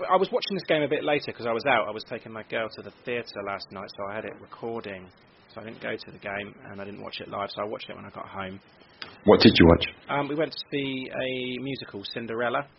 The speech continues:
Speaker 2: Uh-huh.
Speaker 1: It was a modern take on Cinderella, but, um, yeah, it was, um, it's good fun. She loved it. So, yeah,
Speaker 2: Hmm.
Speaker 1: it was better than the football, let's put it that way. Um, so I come back and watched it afterwards, and the, the, the thing <laughs> that stuck out when they, when I was watching the commentary,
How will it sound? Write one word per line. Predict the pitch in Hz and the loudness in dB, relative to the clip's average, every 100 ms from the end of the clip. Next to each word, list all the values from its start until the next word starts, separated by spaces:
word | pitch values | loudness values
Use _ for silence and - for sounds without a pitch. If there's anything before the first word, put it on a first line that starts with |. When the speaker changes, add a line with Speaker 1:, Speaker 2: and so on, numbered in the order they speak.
| _ _ _ _ - - | _ _ _ _ -8 0
Speaker 2:
Uh-huh. | 80 110 - - - - 135 | 4 4 2 -16 -20 -16 -10
Speaker 1:
It | |
was | 117 113 | -8 -4
a | |
modern | 123 113 101 95 92 - | -2 -2 -4 -10 -14 -8
take | 98 90 | -8 -8
on | 95 92 _ _ | -14 -16 _ _
Cinderella, | - 101 98 98 98 95 | -18 -16 -12 -10 -10 -10
but, | 101 - | -12 -14
um, | 147 120 _ _ _ _ _ _ - - _ _ - - | -18 -20 _ _ _ _ _ _ -20 -20 _ _ -16 -12
yeah, | - - | -12 -12
it | 117 | -16
was, | 107 104 | -12 -12
um, | 101 - - | -14 -20 -12
it's | - | -8
good | 330 | -4
fun. | 139 90 - | -2 -4 -6
She | 131 | -8
loved | 101 - | -8 -12
it. | - _ _ _ _ - | -18 _ _ _ _ -12
So, | 104 | -8
yeah, | 101 98 | -4 0
Speaker 2:
Hmm. | 180 - - _ _ - - - - | 0 0 -10 _ _ -20 -20 -20 -12
Speaker 1:
it | |
was | - | -6
better | - 135 | 0 2
than | 143 | 0
the | 135 | -2
football, | 123 - 98 - | -4 -4 -10 -12
let's | 123 | -14
put | - 127 | -6 -4
it | |
that | 107 101 | -4 -6
way. | 101 - - - _ - | -8 -10 -20 -20 _ -6
Um, | 123 123 | -6 2
so | 160 | 2
I | |
come | 190 190 | 4 4
back | 147 | 2
and | 139 | 0
watched | 117 127 | -2 0
it | |
afterwards, | 113 - 110 117 | 0 -2 -6 -4
and | 123 | -4
the, | 127 131 | -4 -6
the, | 120 | -8
the | 127 | 2
thing | 156 - | 2 2
<laughs> | 117 | -4
that | 131 | -6
stuck | - 123 - | 0 0 2
out | 113 110 | 0 0
when | 110 | 0
they, | 107 104 | 0 0
when | 110 107 | -2 -6
I | |
was | 101 | -6
watching | 110 - 101 | -8 -12 -14
the | |
commentary, | - 104 98 104 | -10 -8 -8 -4